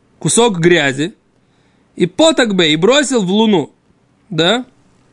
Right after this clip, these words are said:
Почему? Омар сказал, «Леурта баинен лекачуибах, ват камит а-, а-, ахахо». Утром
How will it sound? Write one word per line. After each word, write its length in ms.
Почему? 480
Омар 420
сказал, 640
«Леурта 600
баинен 360
лекачуибах, 880
ват 500
камит 540
а-, 480
а-, 280
ахахо». 640
Утром 640